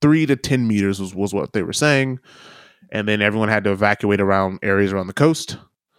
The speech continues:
And I live now further in, even though everything in New Zealand is by the coast. So I didn't have to do anything. So I just got to watch people ask me if I was okay. And I am okay.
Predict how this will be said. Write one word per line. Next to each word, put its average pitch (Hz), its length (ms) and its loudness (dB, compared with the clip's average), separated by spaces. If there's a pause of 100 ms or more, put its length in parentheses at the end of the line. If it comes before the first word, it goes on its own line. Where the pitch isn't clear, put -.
(540)
And 98 420 0
I 101 220 2
live 107 320 -2
now 107 180 0
further 107 340 0
in, 196 360 2
even 117 180 -2
though 104 100 2
everything 123 300 2
in 117 60 -2
New 117 100 0
Zealand 113 280 -2
is 104 80 -10
by 104 140 -6
the 98 80 -12
coast. - 420 -12 (280)
So 107 220 -4
I 123 40 4
didn't 175 100 2
have 226 100 2
to - 60 -10
do 285 120 2
anything. 147 300 -6
So 135 100 0
I 151 80 4
just 160 140 -8
got 170 160 0
to 156 60 2
watch 135 440 2
people 139 240 2
ask 135 200 0
me 139 200 -2
if 135 100 0
I 131 80 2
was 131 120 0
okay. 151 240 -4 (260)
And 117 100 -2
I 123 80 0
am 147 140 0
okay. 160 260 -8